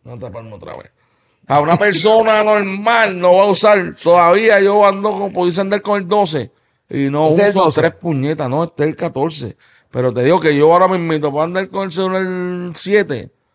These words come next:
Speaker 1: y no uso nada de eso, ¿entiendes?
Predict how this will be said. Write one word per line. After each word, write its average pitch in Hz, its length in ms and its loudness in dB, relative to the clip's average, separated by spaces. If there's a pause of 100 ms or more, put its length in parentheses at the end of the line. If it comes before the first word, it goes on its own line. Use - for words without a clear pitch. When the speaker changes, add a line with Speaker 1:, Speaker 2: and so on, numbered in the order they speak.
(320)
Speaker 1:
y 131 200 -4
no 143 200 -2
uso 170 260 -4
nada 151 200 -6
de 156 120 -8
eso, 165 300 -12 (180)
¿entiendes? 151 520 -14